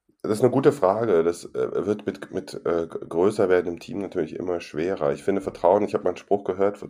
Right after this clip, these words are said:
Vertrauen wird in Tropfen gewonnen und in Eimern verloren.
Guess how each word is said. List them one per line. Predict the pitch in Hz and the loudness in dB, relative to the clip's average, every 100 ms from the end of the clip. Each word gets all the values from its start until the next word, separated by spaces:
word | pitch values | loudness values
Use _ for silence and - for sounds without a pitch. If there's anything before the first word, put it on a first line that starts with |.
| - | -16
Vertrauen | - - - 92 90 | -8 -4 0 0 -2
wird | 71 | -6
in | 78 | -4
Tropfen | - - 101 | -2 -2 -2
gewonnen | 87 78 95 87 | -2 2 2 2
und | |
in | 85 | 2
Eimern | 71 87 95 | 4 4 4
verloren. | 90 82 90 107 | 2 2 4 2